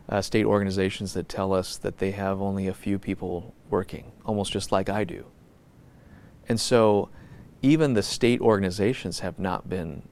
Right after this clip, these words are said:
properly, um, supplied the resources that they need to help us. And I, there's a, there's a fix. It's, I don't think it's that hard.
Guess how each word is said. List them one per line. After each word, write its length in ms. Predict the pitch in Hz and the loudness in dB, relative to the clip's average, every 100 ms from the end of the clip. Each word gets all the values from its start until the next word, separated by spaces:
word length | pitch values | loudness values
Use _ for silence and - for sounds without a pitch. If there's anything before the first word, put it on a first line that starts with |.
| - - | -20 -4
properly, 800 | - 104 107 92 90 80 73 - - | 0 0 0 -4 -4 -4 -8 -12 -12
um, 400 | 85 82 52 58 - _ - _ - | -10 -10 -14 -18 -20 _ -20 _ -16
supplied 640 | - 117 - 107 95 92 90 | -8 -6 0 2 2 2 -2
the 100 | 85 | -2
resources 640 | 95 92 98 87 - - | -2 0 0 0 -2 -10
that 160 | 76 - | -8 -2
they 180 | 107 | -2
need 340 | 123 85 67 - - - - - | -2 -4 -10 -16 -20 -20 -20 -6
to 100 | 104 | -4
help 260 | 98 82 | -2 -2
us. 420 | 113 - - - - - - - - - - - _ - | -4 -6 -10 -20 -20 -20 -20 -20 -20 -20 -20 -20 _ -2
And 200 | 104 95 - | -2 -2 -2
I, 120 | 127 - | -2 -4
there's 320 | 131 139 135 123 | 0 2 2 2
a, 120 | 107 | -4
there's 260 | 101 127 131 | -2 0 2
a 60 | 110 | 0
fix. 560 | - - 214 - - - - - _ _ - - - | -2 -2 -2 -4 -12 -14 -20 -20 _ _ -18 -16 -8
It's, 280 | 127 - - | -8 -8 -4
I 120 | - | 0
don't 200 | 165 127 | 2 0
think 160 | 120 110 | -2 -4
it's 160 | 95 - | -6 -2
that 220 | 101 - | -2 0
hard. 500 | - 143 - - | -2 -2 -2 -8